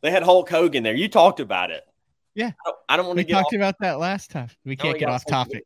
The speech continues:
Speaker 1: the
Speaker 2: Keep,
Speaker 1: payout.
Speaker 2: stay on topic.
Speaker 1: The payouts were great. Okay. I won a hundred thousand in a, a world championship. Not a lot of people know about. It wasn't even live T V. And, and so, and no entry fees. This is all no entry fees. So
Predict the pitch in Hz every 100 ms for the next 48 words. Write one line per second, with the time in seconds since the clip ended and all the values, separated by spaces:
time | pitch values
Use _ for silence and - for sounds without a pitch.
0 | _ 160 165 214 208 170 165 156 160 135
1 | - _ _ _ 139 208 214 190 - 123
2 | 110 110 92 92 120 123 165 143 104 -
3 | 123 139 123 113 113 107 98 95 92 -
4 | 85 92 _ _ _ 110 135 127 127 127
5 | 98 - 101 87 120 127 120 120 101 101
6 | 113 98 95 92 - - 113 135 139 117
7 | 104 110 113 - 117 110 104 110 98 92
8 | _ _ _ _ _ _ _ _ _ _
9 | - 139 139 127 - 131 123 139 120 107
10 | 117 117 151 165 185 135 113 101 87 87
11 | 151 160 147 156 131 123 135 135 - -
12 | 71 90 113 110 107 101